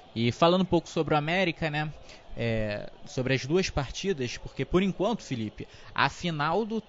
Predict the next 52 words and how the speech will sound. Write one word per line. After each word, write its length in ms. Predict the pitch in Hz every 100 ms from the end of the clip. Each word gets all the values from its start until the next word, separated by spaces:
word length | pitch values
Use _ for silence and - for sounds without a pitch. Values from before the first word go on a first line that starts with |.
| -
da 120 | 156
Taça 300 | - 170 185
Corcovado 560 | 185 - 165 139 147
está 220 | 175 - 147
sendo 240 | 160 165
América 500 | 165 143 160 208 208
e 80 | 202
Arte 200 | 208 -
Sul, 280 | - 156 135
né? 140 | 123
O 80 | 120
Arte 180 | 117 -
Sul 100 | 147
tá 120 | 151
empatando 440 | 143 135 - 160
em 80 | 160
zero 200 | 135 160
a 60 | 135
zero 200 | 135 131
com 120 | 139
o 20 |
Friburguense, 760 | 139 131 120 110 135 180 202 - - - - - -
lá 340 | 113 117 131
no 120 | 127 120
C 160 | 127
T 120 | 117
do 100 | 120
Arte 200 | 113 104
Sul, 260 | - 131 160
no 120 | 165
Nivaldão. 640 | 120 113 117 110 110 147 180 - - - - - - -
É, 340 | 127 110 107 104
o 100 | 117
zero 220 | 135 127
a 40 |
zero 300 | 113 120 117 -
é 180 | 147 151
do, 300 | 156 139 127
do 140 | 120
Arte 220 | 117 110 -
Sul, 380 | - 127 175
ele 140 | 160 107
tem 220 | 123 120
vantagem 400 | 113 110 110 123
no 80 | 117
empate 360 | - 113 113
porque 240 | - 113 120
terminou 440 | 120 113 117 107
com 120 | -
a 60 | 113
primeira 340 | 120 120 123
colocação 720 | 127 127 117 113 - 123 107